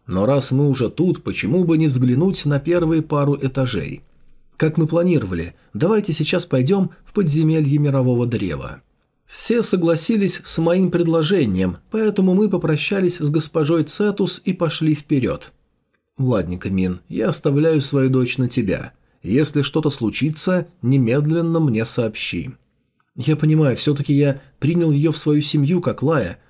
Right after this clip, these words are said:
поэтому я очень постараюсь ее защитить. Все будет хорошо".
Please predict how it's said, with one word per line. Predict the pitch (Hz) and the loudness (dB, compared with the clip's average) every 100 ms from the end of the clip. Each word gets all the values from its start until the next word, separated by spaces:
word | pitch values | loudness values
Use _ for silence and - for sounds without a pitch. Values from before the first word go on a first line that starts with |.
| _ | _
поэтому | 147 185 180 180 | 0 0 2 0
я | 165 165 | 0 0
очень | 202 196 185 180 | 0 -2 0 -2
постараюсь | 180 - 143 175 175 143 | -2 -2 0 0 0 0
ее | 139 151 | 0 0
защитить. | 143 143 - 107 - _ _ | 0 -2 -2 -6 -6 _ _
Все | - 240 | -2 2
будет | 208 185 | 2 0
хорошо". | - 208 185 - - | -4 -4 -2 -2 -4